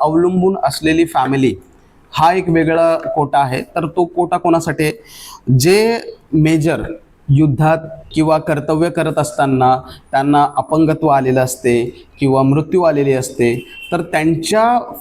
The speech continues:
फॅमिलीमधील, म्हणजे त्यांची बायको असेल, मुलगा असेल, मुलगी असेल, तर त्यांना पंधरा टक्के रिझर्वेशन मिळत असते. ओके, तर त्याचं एक सर्टिफिकेट येते, ते सर्टिफिकेट तुम्हाला जोडून द्यावा लागतो. ठीक आहे,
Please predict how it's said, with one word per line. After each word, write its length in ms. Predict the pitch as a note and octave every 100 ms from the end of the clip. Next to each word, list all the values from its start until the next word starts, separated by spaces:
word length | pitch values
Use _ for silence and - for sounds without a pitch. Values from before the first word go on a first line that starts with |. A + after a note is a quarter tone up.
| -
फॅमिलीमधील, 760 | C#3+ D#3+ G#3+ A3 D#3+ A#2 G2+
म्हणजे 220 | B2+ C3
त्यांची 320 | C3+ C3+ C3 C3+
बायको 360 | B2 B2+ C3+
असेल, 300 | B2+ C3 B2
मुलगा 340 | B2 B2+ B2+ B2+
असेल, 260 | B2 C3
मुलगी 340 | B2+ C#3+ D3 D3+
असेल, 460 | B2+ - B2 -
तर 140 | E3+ F#3
त्यांना 320 | F3+ D#3 D#3
पंधरा 380 | D#3+ F3+ F#3 G#3
टक्के 340 | F#3+ - F#3
रिझर्वेशन 580 | E3 C#3+ D#3+ D#3+ D3+ E3
मिळत 360 | D#3 C#3 C#3+
असते. 320 | C3 - D#3+ A3 - - - -
ओके, 260 | - F3 A3 - - - -
तर 320 | E3+ F3+ F3+
त्याचं 520 | F3+ - D3+ - G3+ G3+
एक 300 | F#3 F#3 -
सर्टिफिकेट 600 | - E3+ D3+ E3 F3 E3+
येते, 340 | D3 G#2 G#2+ G2 - - -
ते 100 | F#3
सर्टिफिकेट 640 | F#3+ E3 E3 E3+ E3+ D3+
तुम्हाला 380 | D#3 C#3+ D3 F#3+ G3 - - C#3+
जोडून 300 | D#3 D3+ D#3+
द्यावा 220 | D3 C3
लागतो. 400 | B2+ G#2+ - F#2+ - - - D#3
ठीक 160 | D#3
आहे, 80 | A3+